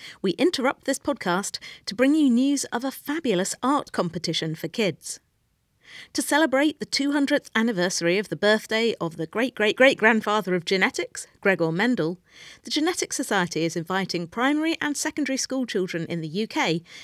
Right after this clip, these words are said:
to submit artwork based on Mendel's discovery of the rules of inheritance using pea plants.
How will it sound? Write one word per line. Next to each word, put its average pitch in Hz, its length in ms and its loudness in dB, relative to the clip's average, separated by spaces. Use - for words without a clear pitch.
to 277 100 -8
submit - 460 -6
artwork 277 520 0
based 208 260 -2
on 185 180 0
Mendel's 247 360 2
discovery 190 680 -2
of 185 100 -10
the 175 100 -2
rules 233 320 0
of 202 80 -4
inheritance 185 720 0
using 311 360 2
pea 302 260 -2
plants. 156 600 -6